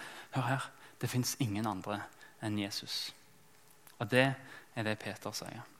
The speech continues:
Jesus, Herr-, Herren er frelse. Gud frelse betyr navnet. Og det gjelder for alle mennesker til enhver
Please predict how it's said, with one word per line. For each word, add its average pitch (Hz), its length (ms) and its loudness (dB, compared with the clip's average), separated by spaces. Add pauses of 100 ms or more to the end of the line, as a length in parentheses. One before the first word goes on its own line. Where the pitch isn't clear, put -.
(360)
Jesus, - 680 2 (680)
Herr-, - 380 -4 (500)
Herren 123 400 0 (300)
er 110 120 -6
frelse. - 540 -6
Gud 123 260 -4
frelse - 360 -6
betyr 107 280 -4
navnet. - 280 -4 (680)
Og 127 100 8
det 151 100 12
gjelder 151 240 12
for 143 200 4
alle 139 160 10
mennesker 131 420 6
til 131 140 6
enhver 123 400 8